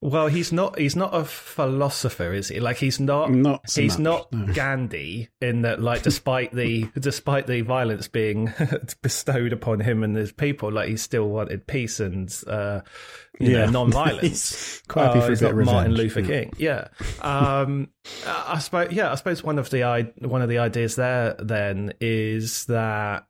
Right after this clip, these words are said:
Speaker 1: um, maybe that Abe has been, you know, that violence creates violence, and that the
Speaker 2: Mm.
Speaker 1: violence done to Abe,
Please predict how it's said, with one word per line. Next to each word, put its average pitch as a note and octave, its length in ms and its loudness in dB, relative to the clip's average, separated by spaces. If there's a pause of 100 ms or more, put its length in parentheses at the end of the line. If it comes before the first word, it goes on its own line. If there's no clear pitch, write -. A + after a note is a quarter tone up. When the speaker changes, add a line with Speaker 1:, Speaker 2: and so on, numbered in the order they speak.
Speaker 1:
um, A2 960 0
maybe B2 420 0
that A#2 200 -2
Abe B2+ 420 0
has A2+ 520 -2
been, A2 400 -2
you C3 120 0
know, A#2+ 140 2
that A#2+ 180 0
violence A#2+ 520 0
creates A2+ 460 -2
violence, - 640 -4 (320)
and B2 140 2
that A#2+ 100 2
the B2 80 6
Speaker 2:
Mm. B2+ 60 6
Speaker 1:
violence B2+ 680 0 (380)
done C3 240 0
to - 200 -4
Abe, F2+ 440 -6